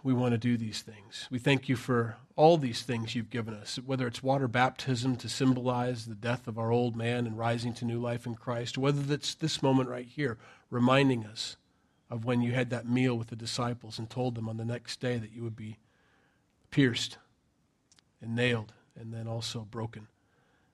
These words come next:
um, and die for them. We remember that, and we thank you for this, 'cause you knew we'd need it. You knew we'd need reminding. You don't need reminding, and you don't need homage. You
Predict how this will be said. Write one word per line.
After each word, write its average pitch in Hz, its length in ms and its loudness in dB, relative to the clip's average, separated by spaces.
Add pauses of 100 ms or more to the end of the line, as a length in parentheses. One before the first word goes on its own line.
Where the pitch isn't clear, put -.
(200)
um, 110 180 -20 (300)
and 117 100 -12
die 113 220 0
for - 160 -6
them. 101 260 -20 (840)
We 127 80 4
remember 139 320 8
that, - 320 -14
and 123 100 -12
we 120 80 -4
thank 147 300 4
you 117 60 -10
for 117 120 -8
this, 107 180 -6
'cause 131 220 2
you 147 80 6
knew 175 160 12
we'd 165 220 0
need 160 160 8
it. 120 140 -4 (1120)
You 147 100 6
knew 175 140 12
we'd 165 240 2
need 131 220 2
reminding. 113 500 -2
You 143 100 6
don't 160 140 8
need 113 180 -6
reminding, 113 480 -10
and 113 100 -4
you 127 80 4
don't 139 200 6
need 131 160 2
homage. 135 560 4 (100)
You 120 260 -8